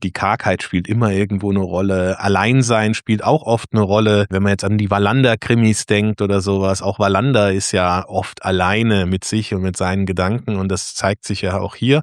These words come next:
Jetzt ist es natürlich auch noch so, hier spielt ja auch noch mal so ein bisschen diese kan-, skandinavische Rivalität eine Rolle, Schweden gegen Norwegen. Da kommen diese besserwisserischen Schweden ins Land und, äh, vollführen hier irgendwelche Studien.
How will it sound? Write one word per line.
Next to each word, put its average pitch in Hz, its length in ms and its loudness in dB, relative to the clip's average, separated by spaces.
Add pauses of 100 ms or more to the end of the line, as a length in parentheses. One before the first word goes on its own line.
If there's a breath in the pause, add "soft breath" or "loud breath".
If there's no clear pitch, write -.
Jetzt 110 360 -2
ist 127 120 0
es 120 100 -6
natürlich 113 400 0
auch 113 140 2
noch 117 160 2
so, 117 200 0
hier 107 140 2
spielt 117 300 -4
ja 95 100 0
auch 107 140 0
noch 107 140 2
mal 101 160 2
so 104 120 -4
ein 95 60 -2
bisschen 104 420 0
diese 95 460 0
kan-, 110 240 0
skandinavische 110 960 0
Rivalität 104 800 0
eine 98 140 0
Rolle, 101 320 2
Schweden 110 480 0
gegen 104 440 0
Norwegen. 120 960 2
Da 110 140 0
kommen 120 240 0
diese 107 240 0
besserwisserischen 110 840 0
Schweden 139 460 0
ins 107 240 -2
Land 120 420 0
und, 110 480 -4
äh, 101 140 -4
vollführen 120 580 2
hier 117 520 4
irgendwelche 110 440 2
Studien. 156 840 2